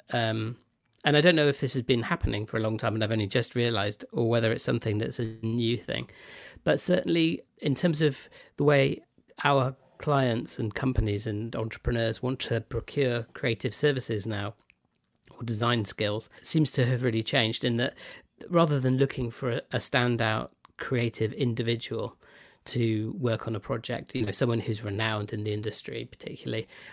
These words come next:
I think people are so much more now looking for the team that they're gonna work with. And it's something that we're often,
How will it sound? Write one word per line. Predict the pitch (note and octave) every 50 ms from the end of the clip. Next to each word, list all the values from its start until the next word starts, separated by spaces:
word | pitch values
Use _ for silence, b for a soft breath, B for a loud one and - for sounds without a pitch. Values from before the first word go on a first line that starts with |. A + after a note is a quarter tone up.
| B -
I | D3+
think | - G3 G3+ F#3+
people | G3+ G3+ G3 F3 D#3
are | D3
so | - - F3
much | E3 D#3+ D#3 - - -
more | D3+ C#3 C3+
now | C3 A#2 A2+
looking | A#2+ B2 B2 - - B2 A#2+
for | A#2+ - A#2+
the | A#2 A2
team | - - B2+ A#2+ A#2 B2+
that | C#3+ B2+
they're | A2+ A#2
gonna | A2+ G#2+ G#2+
work | A2 A2 - - -
with. | - B2 D#3+ - - _ B B B B B B B B B B
And | D3+ C#3+ C3+ C3+ C3+ - - - -
it's | A3 D#3+ D3
something | - F#3 E3+ D3 - F3+ E3
that | C#3+ C#3+ C#3
we're | C#3+ C#3 C3+
often, | C#3 - - C#3 A#2+ A#2 C3